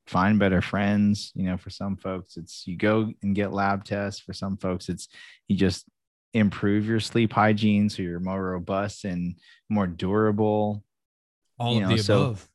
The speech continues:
Speaker 2: Yeah,
Speaker 1: all, or
Speaker 2: try it
Speaker 1: all the
Speaker 2: all.
Speaker 1: above, right?
Speaker 2: Yeah.
Speaker 1: I mean, I, I am the all of the above person. I've, I've, I've spent the last fifteen plus years, if not more, of exploring all these different modalities of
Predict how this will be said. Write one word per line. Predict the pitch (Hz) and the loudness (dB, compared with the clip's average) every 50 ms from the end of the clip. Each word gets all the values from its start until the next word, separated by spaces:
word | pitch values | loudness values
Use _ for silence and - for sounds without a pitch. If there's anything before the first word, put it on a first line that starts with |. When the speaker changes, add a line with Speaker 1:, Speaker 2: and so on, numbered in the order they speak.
| _ _ | _ _
Speaker 2:
Yeah, | - - | 2 4
Speaker 1:
all, | 120 123 123 | 6 6 6
or | 113 | 6
Speaker 2:
try | 98 110 110 107 | 6 6 6 8
it | 110 | 8
Speaker 1:
all | 117 120 | 6 6
the | - 117 | 6 6
Speaker 2:
all. | 110 | 4
Speaker 1:
above, | 107 98 82 101 120 147 - - - - | 4 4 2 2 2 2 2 0 -6 -6
right? | - 104 104 | -4 -2 -2
Speaker 2:
Yeah. | 104 117 113 | 0 0 0
Speaker 1:
I | 104 | 0
mean, | 120 123 117 110 104 98 - - | 2 2 2 2 2 0 2 4
I, | 113 127 156 170 | 6 6 6 6
I | 147 127 143 180 | 4 4 6 6
am | 196 185 175 190 220 240 214 175 | 6 6 4 4 2 0 0 -2
the | 127 113 | -2 -2
all | 104 101 104 104 | -2 -2 -2 -2
of | 95 92 92 | -4 -4 -4
the | 98 | -4
above | 95 - - - - 80 - | -4 -4 -4 -4 -6 -6 -4
person. | - 95 92 92 92 | -4 -4 -2 0 2
I've, | 76 110 110 - | 2 2 2 2
I've, | - 113 107 107 - - - - - _ | 0 0 0 -2 -4 -12 -20 -20 -10 _
I've | - 139 135 | 2 2 2
spent | - - 147 131 | 2 2 0 2
the | 131 110 | 4 4
last | 117 123 131 139 139 135 - - _ - | 4 6 4 4 2 2 -2 -6 _ 0
fifteen | 139 139 123 - - - 135 135 131 127 117 | 0 0 0 -2 -2 -2 0 2 2 2 0
plus | - - - 110 113 117 113 110 - - - - - _ _ _ _ _ | 0 0 4 6 6 6 6 4 2 -4 -8 -10 -14 _ _ _ _ _
years, | - 92 90 101 113 117 117 107 - 50 - 90 | -8 -2 2 4 4 6 6 4 2 0 -6 -10
if | 92 - - 110 | -12 -10 -6 -4
not | 104 101 98 - | -2 -2 -2 0
more, | 104 107 107 104 107 107 107 - - 107 101 101 - _ _ _ _ _ _ _ _ _ _ _ | 0 2 2 2 0 -2 -2 -4 -4 -6 -6 -8 -10 _ _ _ _ _ _ _ _ _ _ _
of | - 104 107 104 95 107 | 2 4 4 4 4 2
exploring | 101 - - - - 117 113 110 104 | 0 -2 -2 0 4 6 8 8 8
all | 98 - 98 104 107 | 6 6 6 6 6
these | 107 104 95 92 | 4 2 0 -2
different | - 107 101 - - 101 101 104 | -4 -6 -6 -6 -4 -4 -2 -2
modalities | 104 101 98 95 95 95 101 101 101 98 95 98 98 98 95 92 - - | 0 0 0 0 0 2 2 0 0 0 -2 -2 -2 -4 -6 -6 -8 -12
of | - - 98 98 95 92 95 95 95 95 | -10 -6 -4 -4 -2 -2 -4 -4 -6 -10